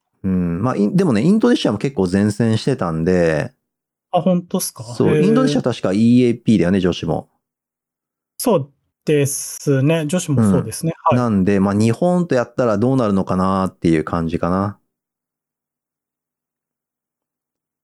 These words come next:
Speaker 2: そうっすね。
Speaker 1: うん。
Speaker 2: 確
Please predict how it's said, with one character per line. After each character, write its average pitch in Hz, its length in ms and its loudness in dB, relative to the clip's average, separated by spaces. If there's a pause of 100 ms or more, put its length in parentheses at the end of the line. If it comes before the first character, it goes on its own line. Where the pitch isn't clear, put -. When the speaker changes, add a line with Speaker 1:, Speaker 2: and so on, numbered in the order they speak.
Speaker 2:
そ 226 320 6
う - 20 2
っ - 40 -8
す - 340 -4
ね。 127 140 0
Speaker 1:
う - 20 0
ん。 120 1120 -2
Speaker 2:
確 185 100 -8